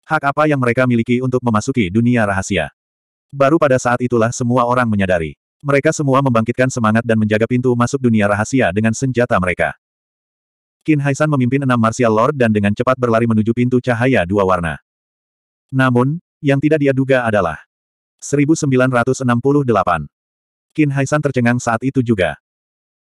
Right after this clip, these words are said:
Enam Raja Bela Diri juga berhenti dan menatap pintu masuk dunia rahasia dengan mulut ternganga. Tidak ada yang menyangka bahwa pintu yang semula terbuka akan tertutup saat ini. Apakah ini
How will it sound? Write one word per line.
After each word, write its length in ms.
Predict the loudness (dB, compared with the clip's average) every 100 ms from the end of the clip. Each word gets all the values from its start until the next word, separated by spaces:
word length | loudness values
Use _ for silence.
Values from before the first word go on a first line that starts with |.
| _ _ _ -6
Enam 240 | -2 0
Raja 240 | 2 2
Bela 240 | 2 2 2
Diri 160 | 2
juga 240 | 2 2 0
berhenti 320 | 0 0 0
dan 160 | 2 2
menatap 240 | 0 0
pintu 240 | 0 0 0
masuk 240 | 0 0 0
dunia 240 | 2 2
rahasia 480 | 0 -2 0 0 0
dengan 240 | 0 0
mulut 240 | 0 0 -2
ternganga. 400 | -2 -2 -4 -8 _ _ _ _ _ _ _ _ _ _
Tidak 160 | 0 2
ada 240 | 2 2
yang 80 | 2
menyangka 320 | 0 0 2
bahwa 240 | 2 2
pintu 320 | 0 0 0 0
yang 160 | -2
semula 240 | -2 0 0
terbuka 400 | 0 0 0 0
akan 160 | -2
tertutup 400 | -2 -2 -2 -2
saat 240 | -2 -4 -2
ini. 240 | -6 -6 -12 _ _ _ _ _ _ _
Apakah 400 | -4 -2 0 0
ini 160 | 0